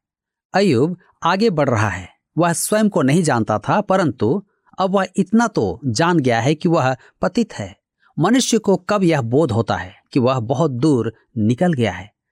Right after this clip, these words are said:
यह परमेश्वर के निकट आने में अय्यूब का पहला कदम है। परमेश्वर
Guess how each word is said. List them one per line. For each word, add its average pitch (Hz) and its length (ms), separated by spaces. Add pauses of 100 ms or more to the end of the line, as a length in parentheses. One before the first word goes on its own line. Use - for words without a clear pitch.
(240)
यह 214 120
परमेश्वर 196 480
के 170 160
निकट 151 360
आने 156 280
में 110 240 (220)
अय्यूब 202 260
का 165 180
पहला 131 360
कदम 107 340
है। 92 220 (540)
परमेश्वर 127 560